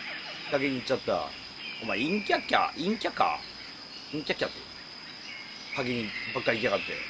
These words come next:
俺も、あれやぞ。休みの日は家の、家から一歩も出なきゃな。<laughs> お、陰キャでした。てか、引きこもりやったな、あの。陰キャと引きこもり若干違えからな。俺、引きこもりやからな。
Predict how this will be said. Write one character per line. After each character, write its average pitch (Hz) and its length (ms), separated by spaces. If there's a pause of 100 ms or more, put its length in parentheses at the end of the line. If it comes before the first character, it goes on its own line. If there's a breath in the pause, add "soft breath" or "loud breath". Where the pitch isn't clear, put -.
(520)
俺 156 100
も、 170 340
あ 156 40
れ 175 80
や 131 80
ぞ。 82 80 (720)
休 117 200
み 165 80
の 170 40
日 175 80
は 127 160
家 143 220
の、 123 260 (300)
家 151 100
か 151 80
ら 110 60
一 104 120
歩 143 80
も 139 80
出 135 80
な 139 80
き 107 60
ゃ 87 40
な。 - 120
<laughs> - 1600
お、 110 60
陰 131 200
キ 131 120
ャ - 20
で 123 80
し - 80
た。 - 60
て - 200
か、 135 60
引 - 80
き - 160
こ 190 160
も 196 100
り 165 80
や 165 60
っ 110 40
た 120 80
な、 120 120
あ 87 60
の。 85 80 (500 loud breath)
陰 175 160
キ 190 100
ャ 196 40
と 190 60
引 - 40
き - 80
こ 185 80
も 180 80
り 147 100
若 160 200
干 147 120
違 160 40
え 123 60
か 90 80
ら 78 40
な。 73 80 (440)
俺、 165 100
引 - 80
き - 160
こ 175 80
も 165 60
り - 20
や 139 60
か 90 80
ら 73 40
な。 - 60